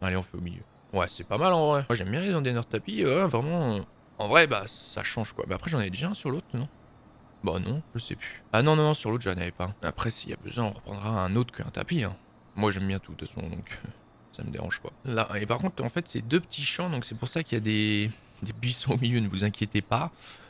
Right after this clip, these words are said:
Donc quand on sèmera ce champ, au pire, on, même s'il restera en herbe, on le ressèmera, je pense. Parce que, bah, en vrai, c'est peut-être pas ouf quand même d'avoir un buisson en plein milieu. Après, vous me direz, dans le terrain farming, je peux mettre de l'herbe, mais bon, euh, ça va remettre une autre texture que, qu'un champ labouré, en fait.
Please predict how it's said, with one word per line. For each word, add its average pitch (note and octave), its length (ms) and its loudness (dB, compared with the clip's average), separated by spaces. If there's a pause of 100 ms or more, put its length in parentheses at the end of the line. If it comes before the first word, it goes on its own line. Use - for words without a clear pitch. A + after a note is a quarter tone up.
(260)
Donc - 120 -2
quand C3+ 100 4
on B2+ 80 4
sèmera A#2+ 380 4
ce - 160 -2
champ, B2+ 240 -2
au B2 40 2
pire, B2+ 160 4
on, G#2+ 80 4
même A#2 220 6
s'il A2 320 0
restera G#2+ 380 2
en A2 100 4
herbe, A#2+ 200 2
on F#2+ 100 2
le F#2 60 0
ressèmera, G2+ 460 0
je C3+ 100 -4
pense. C3 240 -2
Parce - 140 -16
que, - 60 -20
bah, D3 180 -8
en G2+ 60 -6
vrai, G#2 220 0
c'est - 140 -8
peut-être - 200 -16
pas - 140 -8
ouf - 240 -12
quand F#2+ 100 -4
même G#2 140 -4
d'avoir F#2+ 260 -4
un G2 80 -4
buisson G2 300 -8
en G2+ 80 -6
plein G2+ 140 -4
milieu. G2 260 -2 (680)
Après, - 220 -2
vous C#3+ 80 2
me A2+ 60 2
direz, C3 160 2
dans C#3 80 2
le G#2+ 60 0
terrain - 200 -10
farming, B2+ 320 -2
je - 80 -6
peux - 140 -8
mettre F2+ 240 -6
de F#2+ 100 -4
l'herbe, F#2+ 420 -2
mais F2 120 -8
bon, E2+ 160 -12 (180)
euh, - 60 -14 (200)
ça - 180 -10
va G2+ 80 -6
remettre G#2 260 -4
une F#2+ 100 -2
autre - 140 -8
texture - 420 -10 (100)
que, G2 60 -8 (400)
qu'un F#2+ 140 -6
champ - 180 -4
labouré, G2 380 0
en - 60 -6
fait. - 180 -12